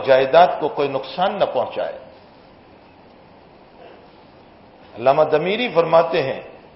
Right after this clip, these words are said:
اس صفت کو انسان تو اختیار کر لے اور راتوں میں کچھ جاگنے والا بن جا، وہاں تو کتا مالک کی حفاظت کرتا ہے، یہاں مالک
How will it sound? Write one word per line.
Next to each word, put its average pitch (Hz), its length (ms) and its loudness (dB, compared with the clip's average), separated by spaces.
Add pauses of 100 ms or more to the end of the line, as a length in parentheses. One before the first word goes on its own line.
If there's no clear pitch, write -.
(600)
اس 120 140 -14
صفت - 480 -6
کو 143 80 -2
انسان 131 540 -2
تو 143 140 -8
اختیار 139 480 0
کر 143 200 -2
لے 131 240 -4 (840)
اور 123 100 4
راتوں 156 420 6
میں 214 120 0 (160)
کچھ 302 140 0 (120)
جاگنے 196 420 8
والا 175 260 8
بن 160 240 2
جا، 143 160 6 (720)
وہاں 143 320 4
تو 214 60 0
کتا 208 440 2
مالک 226 460 4
کی 185 140 -2
حفاظت 170 500 4
کرتا 170 300 4
ہے، 156 60 6
یہاں 151 260 4
مالک 147 360 4